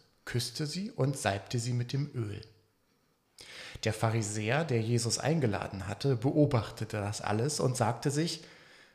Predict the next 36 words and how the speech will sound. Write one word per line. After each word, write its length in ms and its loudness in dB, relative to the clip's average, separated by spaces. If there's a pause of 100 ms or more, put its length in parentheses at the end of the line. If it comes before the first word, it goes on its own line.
(260)
wenn 120 4
Jesus 420 0
ein 240 -4
Prophet 540 2
wäre, 320 8
müsste 300 4
er 100 2
doch 240 2
wissen, 300 4
was 180 2
für 100 2
eine 180 2
Frau 360 0
ihn 100 2
da 140 0
berührt, 580 -2 (340)
dass 160 -4
sie 200 -4
eine 380 0
Sünderin 500 2
ist. 340 -10 (1120)
Da 220 2
wandte 260 2
sich 280 -2
Jesus 340 0
an 160 0
ihn 180 -2
und 140 -2
sagte, 560 0 (580)
Simon, 600 0 (560)
ich 160 -2
habe 160 4
dir 100 2
etwas 300 0
zu 120 -2
sagen. 460 -2